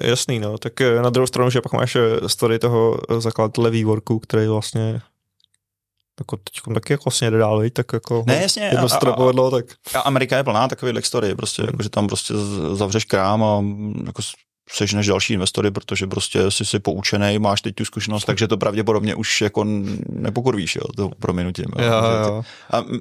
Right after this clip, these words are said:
Speaker 2: tady v Čechách, když prostě jako přešlápneš jednou, tak s-, ta společnost je nastavená jinak, no,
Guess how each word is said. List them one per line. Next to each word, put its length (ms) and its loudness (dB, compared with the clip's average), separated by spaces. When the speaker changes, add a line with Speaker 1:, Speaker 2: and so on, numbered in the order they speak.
Speaker 2:
tady 200 0
v 20 -10
Čechách, 320 -2
když 160 -4
prostě 280 -6
jako 180 0
přešlápneš 600 -2
jednou, 260 0
tak 160 -4
s-, 200 -6
ta 100 -8
společnost 420 -6
je 60 -6
nastavená 460 -2
jinak, 220 -8
no, 140 -18